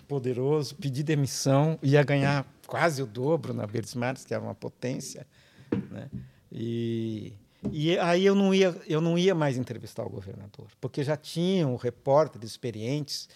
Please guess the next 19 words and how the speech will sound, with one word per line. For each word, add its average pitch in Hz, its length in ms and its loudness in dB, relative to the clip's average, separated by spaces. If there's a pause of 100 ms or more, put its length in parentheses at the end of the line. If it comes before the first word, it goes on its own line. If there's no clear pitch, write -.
(480)
locais, 139 1080 0
tal, 147 280 0
e 123 100 -2
eu 147 180 2
ia 165 160 2
fazer 185 380 0
a 196 60 0
materinha 247 680 -2
feijão 254 400 -4
com - 100 -6
arroz, 214 440 0
ali 151 200 0
o 180 40 -2
buraco 147 440 2
na 151 120 4
rua, 156 460 2
muito 170 340 0
interior, 147 640 2 (840)
né? 131 420 0